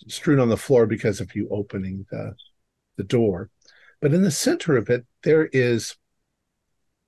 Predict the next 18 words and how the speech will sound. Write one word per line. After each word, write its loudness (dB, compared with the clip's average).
a 0
strange 0
symbol -2
sort -2
of -4
carved -2
into -10
the -10
floor. -10
And 0
there 4
are 2
three 0
holes 0
on 0
the -2
opposite 0
side, -4